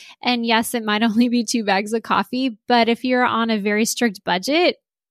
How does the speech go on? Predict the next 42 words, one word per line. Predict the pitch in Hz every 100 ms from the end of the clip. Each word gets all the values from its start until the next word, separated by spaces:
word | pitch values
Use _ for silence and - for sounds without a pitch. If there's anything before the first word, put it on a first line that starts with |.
| _
that | 226 - -
could | - 294 - _ _ -
still | - - 208 226 202 - _ _ -
be | 233
a | 214
hindrance | 247 285 208 185 -
later | 220 202 180
on. | 160 - 190 - - - - -
And | 233 233
so | 269
you | 233 226
really | 214 233 240 247 262
have | 233 208
to | 202
be | 202
careful | 277 349 247 190
about | 185 196 214
it. | - - - - - - -
And, | 247 240 226 214 -
um, | 220 196 185 190
that's | 233 233
one | 262
of | 233
the |
things, | 233 240 208
like, | 214 196
when | 226 214
I'm | 196
talking | - 339 403
about | 262 190 -
scarcity | - 208 190 226 226
is, | 220
you | 262
know, | 220
the |
f-, | 220 - - _ _ -
<laughs> | 240 240 320 _ -
I | 254
feel | 240
like | 226
it's | 220 -
like | 214 208